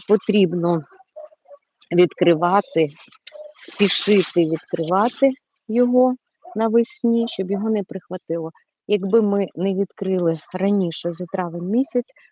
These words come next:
то ми б бачили б ще плоди, ну, десь би в шостому місяці.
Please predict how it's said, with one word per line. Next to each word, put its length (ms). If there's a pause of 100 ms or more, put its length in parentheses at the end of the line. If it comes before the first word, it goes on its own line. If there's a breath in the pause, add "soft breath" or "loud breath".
(240 soft breath)
то 80
ми 160
б 40 (200)
бачили 480
б 40 (440)
ще 460
плоди, 640 (3500)
ну, 180
десь 280
би 120
в 60
шостому 480
місяці. 600